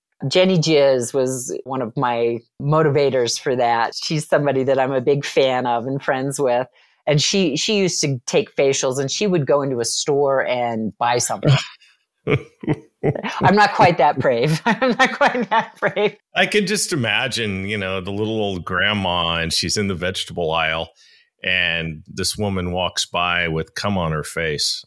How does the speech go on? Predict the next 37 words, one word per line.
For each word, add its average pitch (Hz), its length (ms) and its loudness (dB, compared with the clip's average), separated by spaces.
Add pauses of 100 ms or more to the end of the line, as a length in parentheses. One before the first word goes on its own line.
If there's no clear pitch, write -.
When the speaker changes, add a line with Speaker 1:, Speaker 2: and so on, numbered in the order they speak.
Speaker 2:
I, 78 140 -6 (220)
I 80 60 -2
just - 200 0
wonder 76 240 0
what 73 140 -2
the 78 120 0
Speaker 1:
<laughs> - 0 -
Speaker 2:
reaction 76 460 -2
Speaker 1:
Well, - 80 4
Speaker 2:
would 147 80 4
Speaker 1:
see, 370 80 6
Speaker 2:
be. 349 60 4
Speaker 1:
then 370 180 4
you 381 100 6
have 349 200 2
to 330 140 -2
know 269 140 2
what 285 200 4
it 214 160 4
is. 214 400 4
That's 214 240 2
part 320 300 4
of 277 120 2
it, 170 180 2
<laughs> 269 340 2
you 277 140 4
know? 302 880 2
Speaker 2:
Ooh, 370 180 6
that's 190 260 0
a 196 60 2
very 208 400 2
interesting 233 760 0
cosmetic, 196 720 0
honey. 107 340 2
What 117 220 0
is 185 280 0
that? 80 560 0